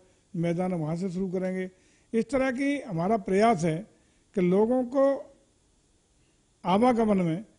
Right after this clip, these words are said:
by एयर कनेक्टिविटी, रोड कनेक्टिविटी के माध्यम से और वाटर कनेक्टिविटी के माध्यम से भी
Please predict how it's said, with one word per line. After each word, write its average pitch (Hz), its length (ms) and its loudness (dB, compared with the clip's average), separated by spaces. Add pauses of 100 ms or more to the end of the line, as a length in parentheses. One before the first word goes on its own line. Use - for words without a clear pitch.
(440)
by 190 240 2 (100)
एयर 202 240 6
कनेक्टिविटी, 226 720 -2
रोड 190 320 2
कनेक्टिविटी 220 580 0
के 226 100 -2
माध्यम 220 400 -2
से 240 220 -6 (560)
और 202 320 -2 (800)
वाटर 202 360 4
कनेक्टिविटी 202 580 0
के 185 80 -2
माध्यम 170 300 -2
से 160 140 -2
भी 247 180 -4